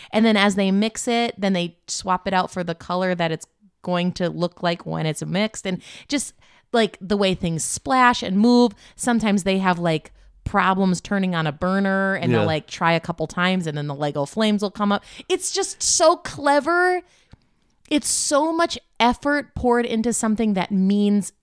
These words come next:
Speaker 1: nothing.
Speaker 2: It's riveting.
Speaker 1: It's riveting and frivolous and stupid,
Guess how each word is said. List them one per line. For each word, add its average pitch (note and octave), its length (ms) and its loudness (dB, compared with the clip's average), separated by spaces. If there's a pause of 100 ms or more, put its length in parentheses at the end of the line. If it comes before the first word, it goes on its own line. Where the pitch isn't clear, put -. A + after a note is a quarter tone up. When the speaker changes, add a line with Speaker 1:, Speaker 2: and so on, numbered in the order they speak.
(120)
Speaker 1:
nothing. F3+ 1200 4 (180)
Speaker 2:
It's B2+ 220 2
riveting. F#3+ 720 4
Speaker 1:
It's B3 240 -2 (100)
riveting C#4 1000 -2 (100)
and E3+ 340 -4
frivolous C#4 1160 0
and F3 420 -2
stupid, C4+ 1040 -2